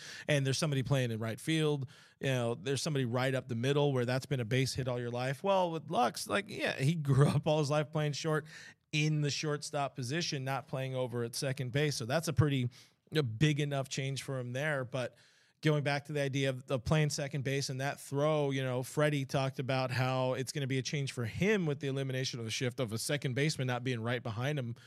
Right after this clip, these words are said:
uh, you know, with the left-handed hitter. Like, that's a lot of, of change for Lux to, to be in that <laughs> position where, yeah, you are essentially almost playing a deep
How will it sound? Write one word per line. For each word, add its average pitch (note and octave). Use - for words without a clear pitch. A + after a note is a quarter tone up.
uh, C#3
you B2
know, A#2
with C3
the B2
left-handed B2
hitter. C#3+
Like, D#3
that's A3
a E3
lot B2+
of, A2+
of G#2+
change B2
for C3+
Lux A2
to, A#2
to B2
be C3+
in C3
that B2+
<laughs> -
position C#3
where, C3+
yeah, G3
you C#3
are G3
essentially C#3+
almost E3
playing D3
a B2
deep C3+